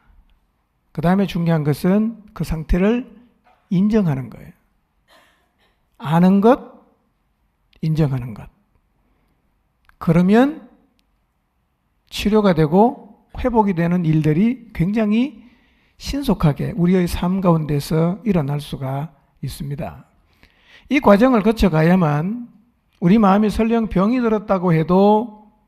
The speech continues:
건강한 자리로 나갈 수가 있습니다. 마음이 건강해지면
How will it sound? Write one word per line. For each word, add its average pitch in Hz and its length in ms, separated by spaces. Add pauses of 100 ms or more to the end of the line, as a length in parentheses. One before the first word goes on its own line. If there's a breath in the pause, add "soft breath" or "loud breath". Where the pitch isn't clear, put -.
(240)
건강한 220 640
자리로 175 360
나갈 147 280
수가 143 580 (480)
있습니다. 139 640 (1200 loud breath)
마음이 202 340
건강해지면 175 1120